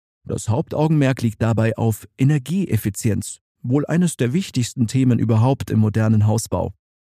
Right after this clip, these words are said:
Angesichts steigender Energiepreise und drohender Klimaschäden ist diese Entwicklung auch absolut nachvollziehbar.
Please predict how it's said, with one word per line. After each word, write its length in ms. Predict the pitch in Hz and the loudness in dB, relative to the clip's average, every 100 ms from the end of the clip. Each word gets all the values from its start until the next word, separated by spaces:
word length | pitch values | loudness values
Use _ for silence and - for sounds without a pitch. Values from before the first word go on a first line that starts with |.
| _ | _
Angesichts 520 | - 170 180 170 165 - | -2 0 0 -2 -4 -6
steigender 500 | 123 185 208 165 131 | -6 -2 0 0 2
Energiepreise 800 | 117 101 135 - 143 151 160 196 | 2 2 -2 -4 -2 0 0 0
und 380 | 113 113 - | 0 -2 -4
drohender 340 | 120 123 143 107 | -4 0 0 0
Klimaschäden 720 | - 151 175 143 139 135 131 _ _ | 0 2 2 2 2 2 0 _ _
ist 400 | - 165 - - | -4 -4 -6 -6
diese 280 | 180 226 175 | -2 0 0
Entwicklung 540 | 131 - 151 131 117 | 0 0 0 2 2
auch 320 | - 110 101 - | 0 -2 -4 -6
absolut 580 | - 120 - 113 110 107 | -4 -4 -2 0 0 0
nachvollziehbar. 760 | 107 107 - 98 - 104 92 | 0 0 -2 -4 -4 -2 -4